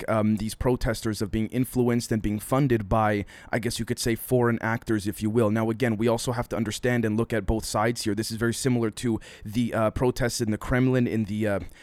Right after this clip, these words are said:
uh, two thousand eleven twelve, if I'm not mistaken, in Russia, and Putin accused these protesters of being, uh,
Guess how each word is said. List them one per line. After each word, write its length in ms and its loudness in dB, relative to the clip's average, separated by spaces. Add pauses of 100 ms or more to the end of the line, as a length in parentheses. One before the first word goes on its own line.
(180)
uh, 120 0
two 140 -4
thousand 380 0
eleven 340 2
twelve, 360 2
if 100 -6
I'm 80 2
not 80 0
mistaken, 560 0
in 220 -2
Russia, 420 2 (260)
and 160 0
Putin 500 4
accused 760 0 (180)
these 240 -2
protesters 800 0
of 320 0 (260)
being, 380 2
uh, 160 2